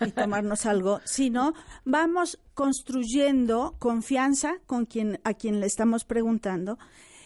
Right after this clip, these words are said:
Y en realidad no es tan difícil. Lo primero que hacemos es entregarle una tarjeta con una escala del cero al diez,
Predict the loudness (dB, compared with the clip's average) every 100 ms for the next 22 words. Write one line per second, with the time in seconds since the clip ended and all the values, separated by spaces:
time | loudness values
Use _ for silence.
0 | -12 0 2 2 -2 0 2 2 2 2
1 | 0 -2 -2 -2 -2 -4 -6 0 0 0
2 | 0 0 0 0 -2 -4 -8 -2 0 2
3 | 2 2 0 0 -6 -18 -18 -2 0 2
4 | 2 2 0 2 2 4 2 2 -2 -4
5 | 0 -2 0 -2 -2 -2 0 -2 -2 -2
6 | -2 0 0 -2 -2 -2 0 0 0 -2
7 | -2 -8 -10